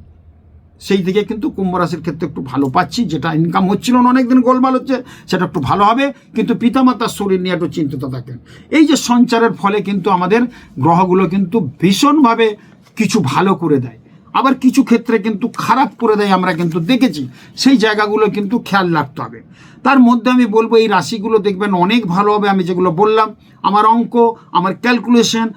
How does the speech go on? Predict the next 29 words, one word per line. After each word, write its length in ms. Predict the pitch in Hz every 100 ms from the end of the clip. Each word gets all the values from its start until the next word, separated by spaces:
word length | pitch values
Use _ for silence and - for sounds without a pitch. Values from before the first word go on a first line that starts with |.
| -
আমি 200 | - 240
যেটুকু 360 | 196 226 220 233
জানি, 240 | 220 220
আমি 120 | 220 208
জ্যোতিষতন্ত্রের 760 | 208 202 220 - 214 190 208
একজন 380 | 196 170 202 165
জ্ঞান 280 | 170 285 269
ভিক্ষু। 420 | 214 - 170 123 - - -
এখনও 300 | 196 196 277
কিছু 200 | 254 233
শিখি, 480 | 214 - 202 226 220 - -
এখনও 320 | 165 226 233
কিছু 240 | 214 - 180
লিখি, 480 | 190 202 226 220 - - -
এখনও 320 | 156 214 214
কিছু 420 | 202 202 208 190 - - - - _ - _ _ - -
পাঁচজনের 420 | 214 196 233 254
থেকে 300 | 247 254 208
নিয়ে 260 | 208 214 220
আমি 180 | 208 185
সুন্দরভাবে, 640 | 185 202 202 220 208 196
এখনও 200 | 190 190
গুরুদেব 360 | 165 208 233
আমার 200 | 226 185 190 - - -
যে 120 | 156
আছেন, 260 | 185 180 214
গুরুদেবের 440 | 165 185 196 202 -
থেকে 200 | 196 185
নিয়ে 280 | 180 185 196